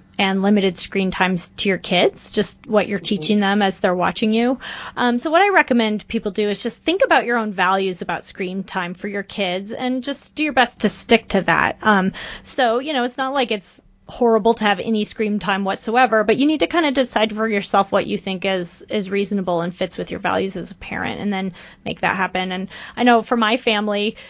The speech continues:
Speaker 1: we, one of our values, we don't like to have the T V on just on all the time. Um, I,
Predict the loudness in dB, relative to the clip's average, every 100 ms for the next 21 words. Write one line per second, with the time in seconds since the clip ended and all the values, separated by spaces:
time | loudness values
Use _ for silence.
0 | -20 -8 -2 0 0 -2 -2 0 2 4
1 | 6 4 2 0 2 2 4 0 0 -2
2 | 0 -2 -6 -4 -2 -2 -2 -6 -10 -18
3 | _ _ _ _ _ 0 4 4 4 2
4 | -2 -2 -2 -2 0 -2 -2 -10 -20 -20
5 | -4 0 0 0 2 0